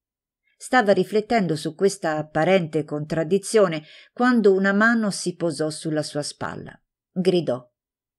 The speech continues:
"Cosa stavi facendo?" le chiese Alfredo. Sembrava più sorpreso che seccato. Lei fu grata dell'abitudine di abbassare lo sguardo perché rendeva più semplice mentirgli.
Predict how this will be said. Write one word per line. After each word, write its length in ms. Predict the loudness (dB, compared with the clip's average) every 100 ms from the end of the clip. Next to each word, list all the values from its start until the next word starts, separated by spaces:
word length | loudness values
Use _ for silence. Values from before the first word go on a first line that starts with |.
| _ _
"Cosa 260 | 2 2 2
stavi 300 | 2 4 4
facendo?" 680 | 0 0 0 0 -4 -10 _ _
le 180 | -6 -4
chiese 380 | 0 0 0 -2
Alfredo. 640 | -2 -2 -2 0 -2 -8 _ _ -6
Sembrava 640 | -2 2 6 6 4 0
più 180 | 2 2
sorpreso 720 | 4 0 2 2 2 0 -6
che 140 | -6
seccato. 760 | -6 -6 -6 -4 -4 -4 -10 -14 _ _ _ _ _ _ _ _ 2
Lei 360 | 4 6 4
fu 240 | 2 0 4
grata 500 | 4 4 2 0 0
dell'abitudine 840 | 0 0 -2 -2 0 0 0 -2
di 100 | -2
abbassare 580 | 0 0 -2 2 2 2
lo 120 | -2
sguardo 600 | -4 0 2 2 0 -4 -6 -16 0
perché 340 | 2 4 2
rendeva 540 | 4 4 6 4 4 0
più 200 | 0 0
semplice 680 | 2 0 0 -4 -4 -4
mentirgli. 680 | -6 -8 -8 -8 -8 -10 -16